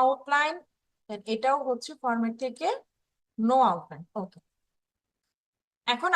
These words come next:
আমাদের পেজের যে কালারটা, পেজ কালারটা হচ্ছে আমাদের হোয়াইট কালার।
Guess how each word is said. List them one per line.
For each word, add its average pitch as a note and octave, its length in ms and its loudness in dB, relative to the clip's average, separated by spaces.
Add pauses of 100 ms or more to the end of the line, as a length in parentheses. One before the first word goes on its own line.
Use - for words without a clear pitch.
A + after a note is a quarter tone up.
আমাদের B3+ 260 4 (100)
পেজের E4 320 0 (100)
যে F#4 80 -2 (100)
কালারটা, A3 360 6 (100)
পেজ C4+ 160 2 (100)
কালারটা C#4 300 8 (100)
হচ্ছে C#4+ 240 -8 (140)
আমাদের C4 300 4 (440)
হোয়াইট A#3+ 240 10
কালার। G3+ 200 0